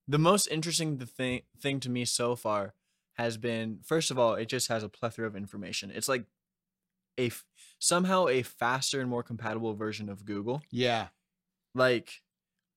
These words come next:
Speaker 1: the way, the way it generates answers to questions, when it, <laughs> when it can generate an answer to a question, it does it so quickly and so, um,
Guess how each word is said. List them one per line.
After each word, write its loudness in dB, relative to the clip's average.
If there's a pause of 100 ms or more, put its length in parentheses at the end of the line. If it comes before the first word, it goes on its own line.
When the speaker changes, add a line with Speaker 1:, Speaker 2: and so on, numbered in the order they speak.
(240)
Speaker 1:
the 2
way, 4
the -2
way 6
it 2
generates 0
answers -6
to -8
questions, -6
when 0
it, -2 (300)
<laughs> 0 (380)
when 6
it 2
can 0
generate 2
an -4
answer -2
to -2
a -4
question, -2
it -2
does 0
it -6
so 2
quickly -4
and -6
so, 2 (1160)
um, -2